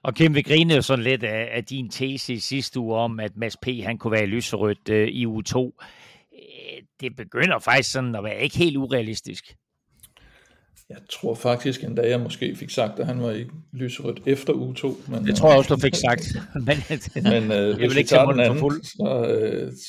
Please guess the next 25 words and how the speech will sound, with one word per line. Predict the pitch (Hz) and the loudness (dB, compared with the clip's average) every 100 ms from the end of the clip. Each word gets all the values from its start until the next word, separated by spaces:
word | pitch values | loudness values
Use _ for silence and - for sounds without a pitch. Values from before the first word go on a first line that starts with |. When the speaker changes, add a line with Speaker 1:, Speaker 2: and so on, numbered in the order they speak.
| - | -4
Speaker 2:
så, | 113 - - | -4 -4 -4
så | 117 - - | -4 -2 -2
kan | 107 | -2
det | |
godt | - 101 | -2 -6
se | 131 | -2
lidt | 117 | -2
svært | 117 117 120 | 2 2 2
ud | 131 - | -2 0
på | 127 110 110 | 0 0 -2
femte | 117 123 120 | -2 0 -2
og | |
syvende | 113 127 127 | -2 -4 -4
etape, | 123 123 113 123 | -4 -2 -4 -4
tror | 127 | -4
jeg, | 120 | -2
det | 113 | -4
er, | 113 | -4
men, | 117 107 | -4 -4
øh, | 107 101 - _ _ - - _ - | -4 -8 -12 _ _ -20 -20 _ -6
men, | 110 104 104 | -4 -2 -2
øh, | 101 92 92 - 120 _ | -4 -6 -8 -10 -12 _
det, | 120 - - | -12 -10 -10
det, | - - - - - _ | -10 -12 -16 -18 -18 _
det, | _ | _